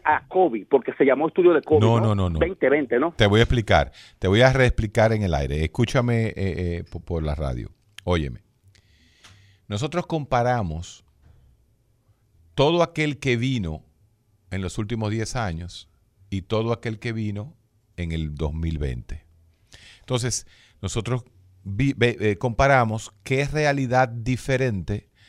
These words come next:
Speaker 2: tenían aquellos que habían venido en el dos mil veinte durante el covid y aquellos que no habían venido cuando no existía el covid. Entonces, esa, esa, esa comparación es lo que, eh,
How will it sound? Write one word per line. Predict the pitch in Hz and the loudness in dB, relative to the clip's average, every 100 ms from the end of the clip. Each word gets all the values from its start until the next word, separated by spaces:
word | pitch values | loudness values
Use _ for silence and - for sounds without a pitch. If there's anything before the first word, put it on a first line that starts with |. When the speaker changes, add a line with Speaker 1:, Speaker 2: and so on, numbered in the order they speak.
| _ _ | _ _
Speaker 2:
tenían | 98 98 107 127 131 | -4 0 2 0 0
aquellos | 120 143 127 110 | 0 0 2 0
que | - 101 | 0 0
habían | 90 95 110 | 2 0 0
venido | 117 120 131 110 | -2 -2 -2 -2
en | 87 | -2
el | 78 | -2
dos | 80 | -4
mil | 92 110 | -4 -4
veinte | 117 117 104 87 | -2 -2 -2 -2
durante | 85 92 95 117 | 0 -2 -2 -4
el | 110 | -2
covid | 123 104 92 110 - - _ | 2 2 0 -4 -10 -20 _
y | 92 | -4
aquellos | 87 104 113 - | -2 -2 -2 -4
que | 113 | -8
no | 95 101 | -8 -6
habían | 101 98 98 | -6 -6 -6
venido | 87 85 90 107 78 - _ _ _ _ _ _ _ | -8 -8 -8 -8 -8 -12 _ _ _ _ _ _ _
cuando | - 82 80 | -10 -8 -6
no | 82 | -6
existía | 87 82 - 120 107 | -8 -10 -8 -6 -4
el | 78 | -4
covid. | - 80 76 | -2 -4 -2
Entonces, | 80 82 104 131 95 | -4 -6 -6 -6 -4
esa, | 110 - 131 131 - _ _ _ _ _ _ _ _ - - - - _ | -6 0 2 2 -2 _ _ _ _ _ _ _ _ -20 -20 -20 -20 _
esa, | 87 95 - 120 113 110 | 0 2 6 8 10 8
esa | 104 - 131 | 4 0 0
comparación | 156 151 160 180 - 165 143 | 0 0 2 2 2 0 2
es | 131 | 0
lo | 123 110 | 0 0
que, | |
eh, | 117 | 0